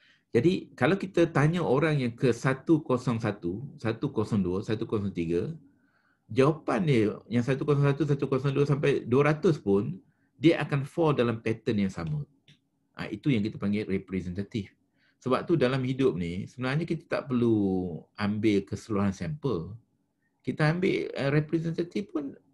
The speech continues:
dia, dia, dia dah boleh. Sebab tu bila kita buat analisa, memang daripada sampel kita, memang akan ada yang dia panggil outlier. Outlier ni maksudnya, eh, jawapan dia memang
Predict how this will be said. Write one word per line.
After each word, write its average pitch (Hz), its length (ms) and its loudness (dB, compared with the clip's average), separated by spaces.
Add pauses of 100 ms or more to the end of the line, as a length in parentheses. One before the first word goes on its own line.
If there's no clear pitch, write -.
(300)
dia, 170 200 4 (120)
dia, 139 240 0
dia 151 180 2 (140)
dah 135 40 4
boleh. 123 400 4 (840)
Sebab 143 320 -4
tu 175 80 6
bila 131 240 4
kita 127 200 0
buat 117 200 0
analisa, 98 760 -2 (560)
memang 143 320 0
daripada 120 320 0
sampel 120 400 -2
kita, 90 320 -2
memang 123 400 0
akan 117 160 -4
ada 104 320 -2
yang 98 400 0
dia 101 240 -2
panggil 95 400 -2
outlier. 95 720 0
Outlier 127 480 0
ni 156 80 0
maksudnya, 127 560 -4 (720)
eh, 147 240 2
jawapan 127 400 2
dia 185 160 2
memang 156 240 0